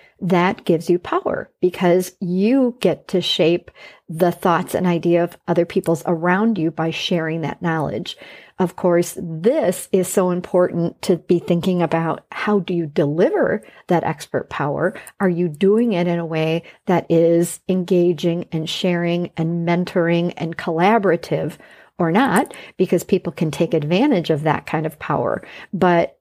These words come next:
most commonly, subject matter knowledge or expertise that gives you the power to influence others. Number five is reverent power. And this is all about interpersonal abilities, personality, or charisma.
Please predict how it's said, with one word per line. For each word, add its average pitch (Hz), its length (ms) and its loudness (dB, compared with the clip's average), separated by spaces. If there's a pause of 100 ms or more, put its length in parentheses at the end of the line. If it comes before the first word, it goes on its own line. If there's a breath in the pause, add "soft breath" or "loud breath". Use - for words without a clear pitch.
most 196 520 2
commonly, 180 520 0
subject 175 420 -2
matter 160 240 -2
knowledge 156 380 -2
or 151 80 2
expertise 165 720 -4
that 175 360 -2 (140)
gives 214 380 0
you 151 360 0
the 160 80 -2
power 156 320 -2
to 151 80 -2
influence 139 580 -4
others. - 520 -6 (800 soft breath)
Number 339 380 2
five 185 540 0
is 175 220 0
reverent 160 600 -2
power. - 460 -6 (300 loud breath)
And 175 220 2
this 226 440 0
is 175 320 2
all 180 360 2
about 170 440 0
interpersonal 190 800 0
abilities, 196 720 0 (380 loud breath)
personality, 175 960 2
or 180 160 -6
charisma. 147 760 -4